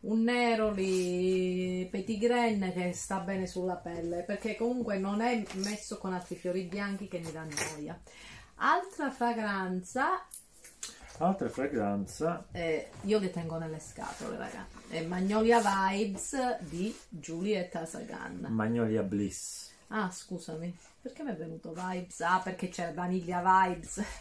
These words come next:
Speaker 1: <laughs> Dice, ho fatto un mix tra i nomi di Giulietta Sagan. Questa è la bo-, bottiglia. Adesso.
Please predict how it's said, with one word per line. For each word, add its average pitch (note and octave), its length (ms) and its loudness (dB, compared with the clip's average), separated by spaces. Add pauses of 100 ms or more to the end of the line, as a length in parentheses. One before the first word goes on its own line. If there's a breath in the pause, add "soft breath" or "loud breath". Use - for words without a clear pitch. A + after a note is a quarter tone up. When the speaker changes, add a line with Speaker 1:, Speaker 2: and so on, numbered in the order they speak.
(300)
Speaker 1:
<laughs> D#4 480 -4
Dice, - 320 -4
ho F#3 60 0
fatto G#3+ 320 2
un G#3+ 100 6
mix A3+ 500 4
tra F3+ 140 0
i F#3 120 2
nomi F3 540 0 (440 loud breath)
di D#3 280 -8
Giulietta D#3+ 600 -4
Sagan. D#3+ 680 -4 (460)
Questa - 260 -10
è C#3+ 40 -6
la C#3+ 220 -6 (1800)
bo-, D#3 300 -8 (180)
bottiglia. E3+ 960 -2 (140)
Adesso. - 1120 -12